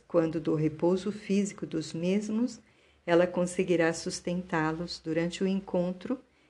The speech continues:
que lhe será propiciado do nosso lado para esse fim.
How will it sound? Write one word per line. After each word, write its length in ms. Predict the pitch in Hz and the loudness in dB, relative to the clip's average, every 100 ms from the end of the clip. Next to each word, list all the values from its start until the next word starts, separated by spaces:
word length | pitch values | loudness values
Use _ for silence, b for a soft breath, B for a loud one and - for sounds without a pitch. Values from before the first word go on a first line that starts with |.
| b | b
que 120 | - | 0
lhe 80 | 180 | 0
será 360 | 180 - 185 170 | 2 4 4 4
propiciado 840 | 175 185 180 - 202 185 165 160 | 2 -2 -2 -2 4 4 4 0
do 180 | 151 160 | -4 0
nosso 340 | 156 156 - | 0 -2 -4
lado 420 | 156 156 160 160 185 | 0 2 0 -2 -4
para 260 | - 175 | 0 2
esse 320 | 165 180 - | 2 0 -8
fim. 280 | 214 - 135 | -8 -4 -4